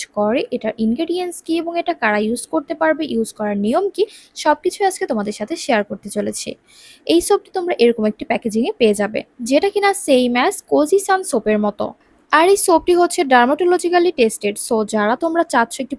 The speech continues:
পরীক্ষিত সোপ ইউজ করবে, তারা কিন্তু এই সোপটি ইউজ করতে পারো। এই সোপটির মেইন ইনগ্রেডিয়েন্টস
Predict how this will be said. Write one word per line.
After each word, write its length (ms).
পরীক্ষিত 380
সোপ 140
ইউজ 180
করবে, 240
তারা 140
কিন্তু 200
এই 160
সোপটি 320
ইউজ 140
করতে 280
পারো। 180
এই 240
সোপটির 360
মেইন 140
ইনগ্রেডিয়েন্টস 460